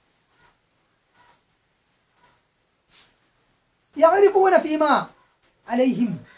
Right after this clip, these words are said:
വമാ ലഹും. ഇനി ഇവര് അറിഞ്ഞുകൊണ്ട് തൗറാത്തിൽ പിന്നെ പരസ്പരം രക്തം ചിന്താൻ പാടില്ല, അവർ തമ്മിൽ നിന്ന് ഉണ്ട്, നിയമം അവർക്കുണ്ട്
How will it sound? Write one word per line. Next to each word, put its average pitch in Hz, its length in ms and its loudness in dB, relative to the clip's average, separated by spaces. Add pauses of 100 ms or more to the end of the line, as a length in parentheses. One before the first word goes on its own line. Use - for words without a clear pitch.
(140)
വമാ 349 260 2
ലഹും. 254 440 0 (3250)
ഇനി - 220 -4 (360)
ഇവര് 277 460 -2 (220)
അറിഞ്ഞുകൊണ്ട് 269 560 -4 (300)
തൗറാത്തിൽ 311 560 -4
പിന്നെ 214 920 -18 (160)
പരസ്പരം 240 380 -10
രക്തം 311 300 -8
ചിന്താൻ 262 280 -6
പാടില്ല, 226 540 -6 (100)
അവർ 226 140 -12
തമ്മിൽ 214 340 -12
നിന്ന് 220 220 -18 (220)
ഉണ്ട്, 226 280 -12 (500)
നിയമം 254 420 -8
അവർക്കുണ്ട് 170 360 -18